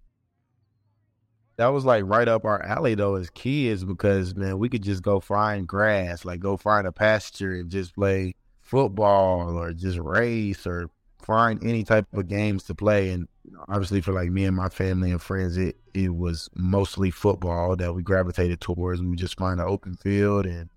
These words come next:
set up some cones or something, grab a football and go out there.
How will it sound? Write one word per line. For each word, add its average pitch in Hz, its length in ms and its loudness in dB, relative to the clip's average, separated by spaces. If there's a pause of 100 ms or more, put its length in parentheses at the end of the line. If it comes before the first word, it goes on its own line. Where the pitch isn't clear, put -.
(300)
set 95 200 2
up - 100 2
some - 220 -18
cones 110 600 2
or 101 80 -6
something, 110 520 0
grab 98 340 2
a 87 40 -4
football 113 640 4
and 90 140 -4
go 98 140 4
out 104 180 0
there. 98 380 -2